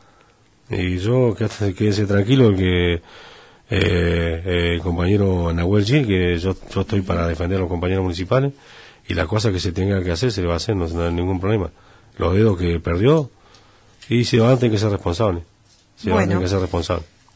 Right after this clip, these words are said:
Speaker 2: Bien, Mateo, eh, le agradecemos mucho el tiempo que nos ha dado, este, bueno, contestando principalmente, eh, las preguntas de la gente, de la comunidad que,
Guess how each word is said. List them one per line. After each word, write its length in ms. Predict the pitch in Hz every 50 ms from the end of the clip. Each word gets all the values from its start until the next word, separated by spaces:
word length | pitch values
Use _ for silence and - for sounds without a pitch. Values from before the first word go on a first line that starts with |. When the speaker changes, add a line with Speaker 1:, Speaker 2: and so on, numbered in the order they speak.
| _ _ -
Speaker 2:
Bien, 220 | - 233 220 214
Mateo, 520 | 214 214 214 190 254 254 254 247 240 226 190
eh, 120 | 208 208
le 80 | 214 214
agradecemos 480 | 220 220 226 233 - 285 285 294 269
mucho 220 | 262 294 277 - 285
el 100 | 269 226
tiempo 300 | 262 269 277 262 262 240
que 80 | 233
nos 180 | 226 226 226 -
ha 100 | 247 247
dado, 520 | 254 262 262 269 269 285 285 277 269 262
este, 480 | 226 214 185 170 - - 202 196 190 190
bueno, 240 | 233 262 254 240 226
contestando 600 | 214 208 202 - 175 - - 269 277 285 294 269
principalmente, 1300 | 254 233 233 196 - 190 226 233 233 240 247 254 262 262 262 269 254 226 214 202 196 190 185 175 165
eh, 80 | - - 214 196 180 180 180 170 156 - -
las 220 | - 208 208 190 -
preguntas 400 | 214 220 233 254 254 254 240 214
de 100 | 214 196
la 80 | 185
gente, 360 | 170 - 190 165 160 - 180
de 40 | 185
la 80 | 202 202
comunidad 540 | 202 233 240 262 262 285 311 320 320 311 311
que, 240 | 269 247 233 226